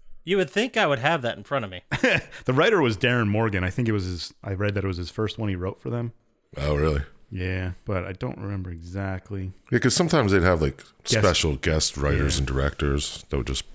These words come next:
Speaker 3: do weird shit.
Speaker 2: And, yeah, Rob Bowman was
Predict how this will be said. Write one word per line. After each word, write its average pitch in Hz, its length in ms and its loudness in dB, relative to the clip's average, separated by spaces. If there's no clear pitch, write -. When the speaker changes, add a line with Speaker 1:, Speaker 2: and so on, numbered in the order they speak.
Speaker 3:
do 80 120 2
weird 71 320 2
shit. 76 360 0
Speaker 2:
And, 90 440 -10
yeah, 95 280 0
Rob 92 280 -2
Bowman 87 380 -4
was 82 320 -10